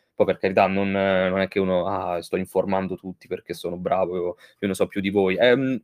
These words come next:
un contributo in più che mi piace dare a, a, a chi in futuro mi leggerà e niente, è qua, è una, più un tornaconto emotivo che, che qualcosa di, come dire, di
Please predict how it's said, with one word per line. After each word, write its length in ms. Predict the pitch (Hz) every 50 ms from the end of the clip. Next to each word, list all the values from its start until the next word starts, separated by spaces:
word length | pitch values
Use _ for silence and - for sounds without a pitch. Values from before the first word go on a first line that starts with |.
| _
un 140 | - 147 151
contributo 580 | 147 160 165 160 156 151 151 135 139 151 147 -
in 100 | 127 127
più 120 | 117 131 123
che 100 | - -
mi 100 | 113 107
piace 240 | 98 113 104 98 104
dare 260 | 101 101 98 98 95
a, 160 | 92 90 90 90 - _ _ - - _ _ -
a, 360 | - 95 90 87 90 87 85
a 120 | 90 98 98
chi 360 | - - 127 123 127 - 113
in 100 | 113 110
futuro 300 | - - 107 110 110 107
mi 100 | 101 101 98
leggerà 440 | 98 95 92 98 101 95 92 92 -
e 80 | 92 98
niente, 280 | 95 92 90 90 - 92
è 40 | 92
qua, 180 | - 104 95
è 60 | 101
una, 260 | 101 101 101 98 95 92
più 180 | - - 120
un 180 | 117 113 104 98
tornaconto 960 | - 107 98 101 98 95 - 107 101 98 92 - 98 95 95 92 92 90 _ _ _ _ _ _ -
emotivo 960 | - 101 98 101 101 - 101 95 95 90 92 92 92 87 87 87 87 90
che, 460 | - - 90 90 85 87 92 - 92 -
che 100 | - -
qualcosa 460 | - - 92 - - 92 92 87 90
di, 440 | 87 90 87 85 85 85 85 87 87 _ _ _ _ _ _ _ _ _ _
come 160 | _ - 95 92
dire, 180 | 95 90 90
di 340 | - - - - - - -